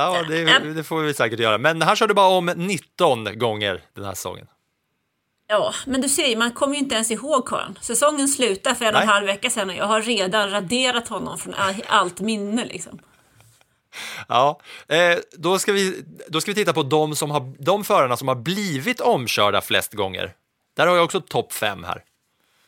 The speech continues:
Speaker 1: Vill du gissa eller vill du lyssna?
Speaker 2: De som har blivit omkörda flest gånger?
Speaker 1: Ja.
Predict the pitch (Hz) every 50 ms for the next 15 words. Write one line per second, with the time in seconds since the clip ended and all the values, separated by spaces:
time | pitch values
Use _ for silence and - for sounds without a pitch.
0 | _ _ _ _ _ 123 135 147 147 156 151 151 - - 175 175 180 175 180 180
1 | 175 170 170 165 139 - 104 95 - _ _ _ _ _ _ _ 214 240 262 254
2 | - - 247 247 214 208 202 226 240 269 320 311 285 247 240 254 262 254 330 330
3 | - - - - 302 285 226 208 202 208 - - - 320 311 302 302 262 208 -
4 | - - 196 208 - - _ _ _ - - - 240 226 220 214 - - - -
5 | 226 208 208 214 233 254 - - - 185 - - 123 101 104 117